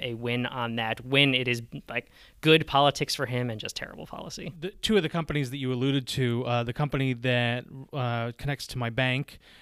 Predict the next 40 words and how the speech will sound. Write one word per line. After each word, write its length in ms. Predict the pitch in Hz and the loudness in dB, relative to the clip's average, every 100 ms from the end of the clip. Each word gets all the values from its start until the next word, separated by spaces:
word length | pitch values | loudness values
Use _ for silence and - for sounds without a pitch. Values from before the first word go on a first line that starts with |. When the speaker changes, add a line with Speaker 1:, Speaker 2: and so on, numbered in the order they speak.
| - - | -14 -4
Speaker 2:
PayPal 560 | 143 - 131 123 123 | 0 0 0 0 -2
and 120 | 131 123 | -2 -4
the 40 | |
company 400 | - 135 127 127 | -4 -2 0 0
that 160 | 123 131 | -2 -2
knows 320 | 131 131 113 | -2 0 0
when 100 | 123 | -2
my 100 | 113 | -2
birthday 380 | 120 139 131 113 | -2 -2 -2 -2
is, 200 | 113 - | -4 -6
Facebook, 460 | 143 139 127 113 - - - - | -6 -6 -6 -8 -10 -18 -18 -14
had 300 | - 156 156 | -6 0 0
a 100 | 143 | 0
dinner 380 | 127 135 170 180 | 0 2 4 4
with 180 | 147 147 | 2 0
the 60 | |
president 520 | - 147 131 123 123 120 | -4 -4 -2 -2 -4 -6
that 140 | 117 | -4
they 180 | 135 131 | -2 -2
did 200 | 123 120 | -4 -4
not 260 | 127 135 | -2 -2
want 400 | 123 120 117 - | -4 -4 -4 -8
publicized. 880 | - 131 120 113 127 104 101 104 107 - - - | -8 -8 -6 -6 -6 -6 -6 -10 -14 -20 -20 -10
And 140 | 135 | -4
I'm 60 | 139 | -2
thinking 340 | 196 180 202 | 0 -2 -2
about 300 | 180 143 135 | -2 0 -2
this 260 | 123 131 - | -2 -4 -4
in 80 | 135 | -8
the 80 | 123 | -8
context 540 | - 131 123 120 - | -6 -6 -6 -10 -10
of 180 | 120 110 | -10 -4
both 340 | 123 117 - - - - _ - | -2 -2 -6 -20 -20 -20 _ -6
Thiel 280 | 170 175 156 | -2 2 2
is 560 | 131 120 113 - - - _ _ - | 0 -2 -8 -14 -16 -20 _ _ -18
a 80 | |
complicated 920 | - - - 165 160 - 180 156 151 | -10 -4 0 0 0 -2 0 0 -2
<laughs> 80 | 143 | -6
figure 440 | 151 143 143 147 143 - - - | -8 -2 0 2 0 -6 -14 -16
who 580 | - 151 139 135 131 | -4 0 2 2 -2